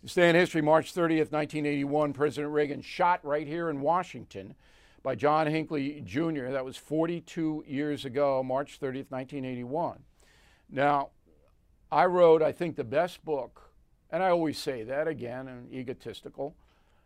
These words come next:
called Killing Reagan, about this whole thing, soup to nuts. So I'm not gonna go over it again here on television. If you really wanna know what happened, you read Killing Reagan.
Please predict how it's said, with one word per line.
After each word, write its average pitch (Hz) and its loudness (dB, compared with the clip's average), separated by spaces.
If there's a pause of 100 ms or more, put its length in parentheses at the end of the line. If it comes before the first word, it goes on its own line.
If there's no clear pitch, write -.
(140)
called 147 4
Killing 185 -2
Reagan, 127 -10 (600)
about 151 6
this - -4
whole 147 2
thing, 113 -10
soup 160 -6
to 135 -6
nuts. 104 -16
So 143 -4
I'm 156 -2
not 233 4
gonna 190 0
go 147 4
over 139 2
it 127 -8
again 113 -10
here 123 -10
on 113 -12
television. 113 -6
If 113 -14
you 143 -4
really 185 0
wanna 151 -2
know 131 -2
what 123 -6
happened, 151 -4 (580)
you 135 -4
read 135 -6
Killing 135 -8
Reagan. 190 -4